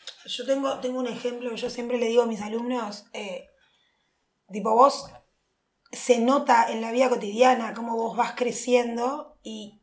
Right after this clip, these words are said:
te cuesta más o te cuesta menos enfrentar, ¿no? el, el manejo de la frustración. Y yo siempre pongo el mismo ejemplo, o sea, yo le doy, no sé, un escrito bajo a un alumno mío,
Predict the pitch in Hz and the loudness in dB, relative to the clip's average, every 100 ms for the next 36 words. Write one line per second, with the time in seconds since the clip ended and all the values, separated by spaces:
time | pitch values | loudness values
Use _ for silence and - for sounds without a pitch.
0 | _ - 170 240 254 226 240 254 240 240 | _ -8 -4 -2 0 -2 -2 -4 -4 -4
1 | - 233 262 247 226 - - 220 220 220 | -4 -2 0 0 -2 -10 -10 -8 -6 -4
2 | 233 226 - - - 226 262 285 - 214 | 0 0 -2 -14 -8 0 2 2 -2 -4
3 | 214 226 - 240 220 - 202 220 - 254 | -4 -4 0 0 0 -6 -8 -6 0 2
4 | 233 226 - - - - - 233 202 247 | 0 -4 -12 -12 -12 -14 -12 -6 0 0
5 | 277 285 277 262 247 247 247 - 302 233 | 2 2 4 4 4 0 -2 0 2 0
6 | 214 - 220 208 - - - - - - | -4 -8 -6 -6 -8 -18 -20 -16 -4 0
7 | 247 262 269 269 254 247 220 226 202 190 | 6 8 10 8 6 -2 -10 -8 -8 -6
8 | 226 220 - 220 185 233 226 226 240 214 | -6 -8 -4 -4 0 4 4 4 -4 -6
9 | - 233 233 226 233 233 226 220 | -8 -12 -8 -6 -6 -4 -6 -8